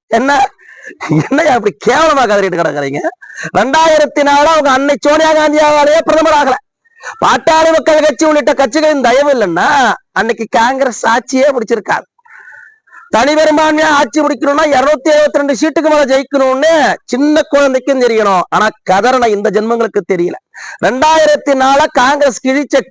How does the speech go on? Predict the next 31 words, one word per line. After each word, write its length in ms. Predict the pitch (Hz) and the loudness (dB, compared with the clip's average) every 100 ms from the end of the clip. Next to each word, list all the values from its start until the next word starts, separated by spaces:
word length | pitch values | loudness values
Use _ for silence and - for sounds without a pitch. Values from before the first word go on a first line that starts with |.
| - | -4
கிழிப்பு 540 | 269 294 - 320 311 - | -2 -4 -2 -2 -2 -2
வெறும் 280 | 175 214 202 | -2 -2 -2
நூத்தி 280 | 226 - 240 | -4 -2 0
நாற்பத்தஞ்சு 680 | 226 214 208 202 190 180 170 | 0 0 -2 -4 -2 -4 -8
சீட்டு. 540 | - - 277 - - - _ - - - - - - - - _ _ _ | -14 -6 -4 -6 -14 -18 _ -20 -20 -20 -20 -20 -20 -20 -20 _ _ _
பாட்டாளி 420 | 202 254 - 330 330 | 0 2 2 2 2
மக்கள் 260 | 302 320 | 2 2
கட்சி 300 | 311 240 320 | 0 0 0
உள்ளிட்ட 340 | 311 302 277 302 | 2 2 0 0
கூட்டணி 340 | 285 302 330 | 0 0 0
கட்சிகளின் 420 | 311 294 302 277 | 0 0 0 2
ஆதரவோடு 840 | 233 254 302 311 262 233 226 226 202 - _ _ | 2 2 2 2 2 2 2 0 -2 -6 _ _
காங்கிரஸ் 480 | - 240 262 285 277 | 0 0 0 0 0
அன்னைக்கு 240 | 269 269 | 0 2
ஆட்சி 300 | 277 302 - | 0 0 0
அமைச்சது. 340 | 302 - 254 - _ _ - - - | -2 -2 -6 -6 _ _ -20 -10 -4
கூட்டணிக்கே 580 | 254 311 311 - 330 339 | 0 2 0 0 0 2
பெரும் 300 | 320 311 262 | 2 0 -2
தனி 180 | 247 285 | -2 0
பெரும்பான்மை 380 | 294 285 277 | 0 0 0
கிடைக்கல, 340 | 247 247 233 196 | 0 0 0 -2
வெறும் 240 | - 214 262 | -2 -2 0
இருநூத்தி 300 | 240 269 262 | 0 0 -2
பதினெட்டு 360 | 247 240 233 | -2 -2 -4
சீட்டு. 300 | 196 247 202 - | -4 -6 -6 -4
வெளியில 220 | 185 247 247 | -2 0 0
இருந்து 160 | 254 | 0
பல 140 | 254 226 | 0 0
கட்சிகள் 320 | 220 233 254 | -2 -2 0
ஆதரவு 360 | 208 214 214 | 0 0 -2
கொடுத்திருந்துச்சு. 560 | 180 175 160 151 160 - | -4 -4 -4 -4 -8 -14